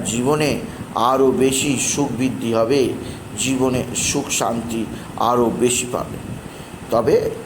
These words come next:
শত্রুদের থেকে বিশেষ সতর্ক থাকুন, এরা নানাভাবে তুক তাক করে আপনার জীবনে বাধাকে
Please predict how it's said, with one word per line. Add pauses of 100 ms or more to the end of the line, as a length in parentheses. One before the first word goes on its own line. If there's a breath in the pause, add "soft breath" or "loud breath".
(220)
শত্রুদের
থেকে (180)
বিশেষ (120)
সতর্ক (120)
থাকুন, (500 loud breath)
এরা (300)
নানাভাবে (200)
তুক (160)
তাক (140)
করে (600 loud breath)
আপনার
জীবনে (120)
বাধাকে